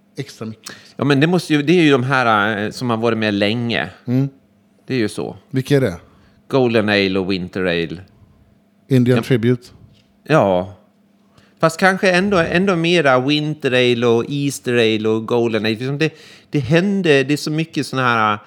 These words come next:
Speaker 2: minnen och episoder kring saker och ting som, eh, eh, som var så enormt viktiga.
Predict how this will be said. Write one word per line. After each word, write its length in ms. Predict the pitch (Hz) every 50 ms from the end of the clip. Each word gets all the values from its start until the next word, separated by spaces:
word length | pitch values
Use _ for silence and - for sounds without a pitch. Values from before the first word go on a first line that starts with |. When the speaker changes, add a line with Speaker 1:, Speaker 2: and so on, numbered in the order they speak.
| - _ _ _ _ -
Speaker 2:
minnen 720 | 117 120 131 139 151 160 175 175 180 170 139 117 113 117
och 100 | 113 113
episoder 840 | 117 117 - 135 117 - - 165 165 156 135 113 101 113 110 110
kring 300 | 107 - - 120 117 113
saker 440 | 113 - 135 127 117 104 - - 104
och 180 | 107 107 104 -
ting 500 | - 131 117 104 98 98 98 107 110 101 _ _ _ _ _ _ _ _ _ _ _ _ _ _ _ _ _ _ _ _ _ _ _ _ _ _ _ _ _ _ _ _ _ _
som, 380 | - - 123 120 113 113 113
eh, 240 | 110 104 104 101 101
eh, 60 | 98 - - - - - - - - - - - - - - - - - - - - - -
som 240 | - - - 123 120
var 120 | 127 139
så 240 | 131 - 135 120 107 - - -
enormt 760 | - - 131 139 156 175 208 185 131 120 113 110 104 - -
viktiga. 800 | 117 123 135 - - - - - 117 101 95 92 90 90 87